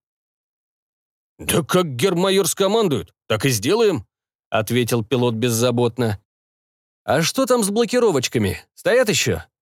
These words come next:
Мне отсюда плохо видно». Вадиму было видно лучше. Он глянул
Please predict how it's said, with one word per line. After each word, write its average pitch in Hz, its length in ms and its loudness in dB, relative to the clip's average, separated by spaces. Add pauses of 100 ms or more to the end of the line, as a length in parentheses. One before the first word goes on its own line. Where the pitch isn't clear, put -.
(100)
Мне 165 180 0
отсюда 208 240 -2
плохо 185 320 0
видно». 107 320 -2 (1300)
Вадиму 101 680 0 (120)
было 208 280 2
видно 208 300 0
лучше. 120 500 -2 (280)
Он 196 260 2
глянул 190 440 0